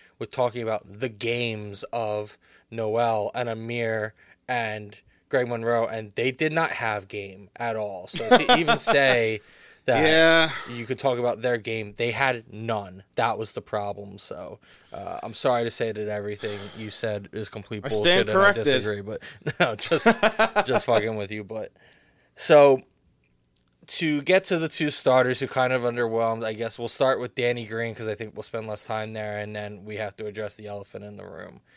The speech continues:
Speaker 1: So Danny Green only had two points, oh of four from three, one of six on the field, and I don't know if this is gonna be by design or what, but only plays eighteen minutes, and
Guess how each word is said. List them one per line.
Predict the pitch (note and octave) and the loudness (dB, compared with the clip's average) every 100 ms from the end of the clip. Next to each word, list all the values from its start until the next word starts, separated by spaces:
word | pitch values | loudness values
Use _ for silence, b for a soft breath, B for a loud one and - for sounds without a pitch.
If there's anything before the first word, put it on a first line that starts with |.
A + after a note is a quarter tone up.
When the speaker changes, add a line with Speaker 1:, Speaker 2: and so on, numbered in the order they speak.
| B B B B | B B B B
Speaker 1:
So | A#2+ | -2
Danny | A2 C3+ D#3 D3 | 2 2 2 0
Green | B2 C3 B2+ B2+ A#2+ _ _ _ _ _ _ _ _ - | -4 -4 -4 -6 -10 _ _ _ _ _ _ _ _ -6
only | B2+ D3 | 2 4
had | C#3 C3 | 6 4
two | - C#3+ | 0 -4
points, | A#2+ C3 A2+ A2+ - - b b b - | -2 -2 -2 -4 -10 -14 b b b 2
oh | C3 D#3 | 6 6
of | C#3 | 6
four | D3 C3+ | 2 0
from | C3 A#2 | 0 -8
three, | A#2+ A#2+ | -4 -4
one | A#2 B2 C3+ | -2 -2 -2
of | C3 | -4
six | C3+ - | -6 -6
on | B2 | -8
the | A2 | -8
field, | - B2+ B2 A#2 A2+ G#2+ | -8 -4 -2 -2 -4 -6
and | A#2 | -6
I | A2+ B2 | -4 -4
don't | C#3+ | -4
know | C3+ B2+ | -2 -2
if | A2 | -2
this | A#2 B2 B2 | -6 -6 -6
is | A2 G#2 - B B B B | -8 -10 -16 B B B B
gonna | C3 C#3 | 0 2
be | B2 A2+ | -2 0
by | B2 B2 | 2 2
design | A#2 G#2 A2+ A#2+ A#2 | 0 -2 -2 0 -2
or | G#2 | -4
what, | G2+ A#2+ A2+ | -2 -2 -2
but | A2+ | -2
only | D3 D3 | -2 -2
plays | - C#3 A#2 | -2 -2 0
eighteen | A#2 A#2 - A#2 G#2 | -4 -6 -8 -10 -8
minutes, | G#2 G2+ F2 - | -10 -10 -14 -12
and | A2 G#2 | -12 -12